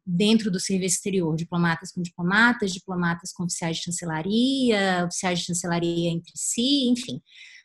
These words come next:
Pra aqueles casais que não são intramuros, ou seja, que os dois não estão submetidos a esse mesmo regime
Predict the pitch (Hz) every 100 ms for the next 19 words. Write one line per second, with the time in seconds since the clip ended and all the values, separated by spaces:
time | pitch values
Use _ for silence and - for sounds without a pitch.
0 | - 226 277 320 339 - 240 208 196 180
1 | 180 - 220 247 269 233 202 190 175 165
2 | 208 277 208 180 170 160 147 - 190 175
3 | 170 220 240 180 180 165 - 160 - 160
4 | 160 156 - 175 160 - - _ _ 190
5 | 175 175 190 175 170 170 160 160 160 226
6 | 262 196 160